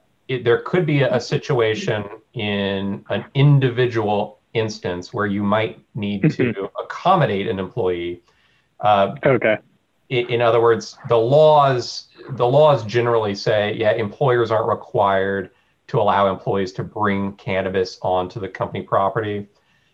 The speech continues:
Speaker 1: Um, I don't want to categorically say that that is always the case, because I could see a situation where, um, you know, a, an, an employee is required to be accommodated,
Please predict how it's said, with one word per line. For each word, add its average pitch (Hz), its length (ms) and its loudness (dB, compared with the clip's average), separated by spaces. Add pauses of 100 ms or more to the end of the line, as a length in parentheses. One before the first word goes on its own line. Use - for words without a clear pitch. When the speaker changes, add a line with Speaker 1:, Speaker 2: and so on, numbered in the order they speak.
(240)
Speaker 1:
Um, 107 300 2
I 127 120 2
don't 143 180 2
want 127 220 0
to - 100 -6
categorically 120 840 0
say 110 260 -2
that 101 160 -6
that 98 320 0 (160)
is - 240 -12
always 127 420 4
the - 80 -8
case, 90 440 -4
because 113 600 0
I 117 80 0
could 117 180 -4
see 127 140 -4
a 113 40 -2
situation 98 680 -4
where, 92 360 -2 (500)
um, 92 580 2 (180)
you 92 80 -6
know, 90 320 -4
a, - 260 -2
an, 101 260 -8
an 101 80 -6
employee 98 800 -4 (200)
is 110 160 -6
required 110 580 0
to - 60 -14
be 104 100 -4
accommodated, 98 920 -2